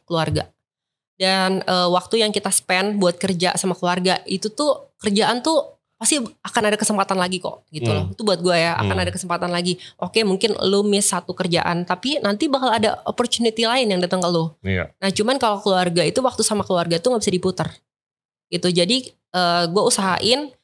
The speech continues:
Speaker 1: seminggu tuh pasti ke tempat nyokap,
Speaker 2: Hmm.
Speaker 1: sama anak harus kayak family time. Nah, biasa on Sunday, hari Minggu gue tuh nggak mau ada suster sama sekali. Jadi gue bener-bener mau gue, suami gue sama anak gue,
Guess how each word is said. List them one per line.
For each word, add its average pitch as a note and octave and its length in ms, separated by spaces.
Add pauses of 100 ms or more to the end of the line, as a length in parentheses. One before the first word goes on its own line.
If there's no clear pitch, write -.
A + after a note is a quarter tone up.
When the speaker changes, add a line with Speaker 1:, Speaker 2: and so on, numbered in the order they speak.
(280)
Speaker 1:
seminggu F3+ 1000
tuh - 100
pasti B3 220
ke - 80
tempat E3 200
nyokap, F#3 760
Speaker 2:
Hmm. G2 300
Speaker 1:
sama F3 260
anak G#3+ 240
harus F3 320
kayak D#3+ 180
family E3+ 300
time. F#3 420
Nah, E3+ 160
biasa F3 320
on G3+ 180
Sunday, F#3 600
hari F#3+ 220
Minggu F3 380
gue F#3+ 140
tuh E4 320 (540)
nggak G3+ 180
mau G3+ 120
ada G3+ 80
suster G3+ 280
sama F#3+ 160
sekali. F#3 480 (300)
Jadi F#3 240
gue A3 160
bener-bener G#3 400
mau G#3 300
gue, F3+ 360
suami F3+ 300
gue F3+ 140
sama G3+ 180
anak F3+ 160
gue, F3 240